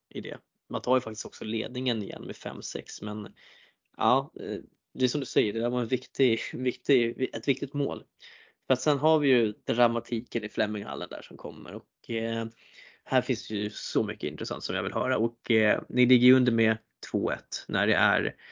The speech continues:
efter fyra sekunder i tredje perioden, och sen gör de tre ett när det är tolv minuter kvar.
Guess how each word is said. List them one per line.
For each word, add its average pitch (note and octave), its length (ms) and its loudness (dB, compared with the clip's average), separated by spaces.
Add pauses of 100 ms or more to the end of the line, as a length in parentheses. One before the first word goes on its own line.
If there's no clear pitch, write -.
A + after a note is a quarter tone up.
(260)
efter A#2+ 180 2
fyra G#2+ 320 4
sekunder G#2+ 360 0
i - 20 -4
tredje F#2 220 2
perioden, C#3 640 4
och - 100 -4
sen A#2 160 0
gör G#2+ 140 4
de F#2 220 -2 (400)
tre F#2+ 200 0
ett - 200 -6
när C#2 140 -2
det C#2 200 0
är - 60 -4 (160)
tolv G#2+ 300 2 (120)
minuter D2+ 300 -4
kvar. D2 380 2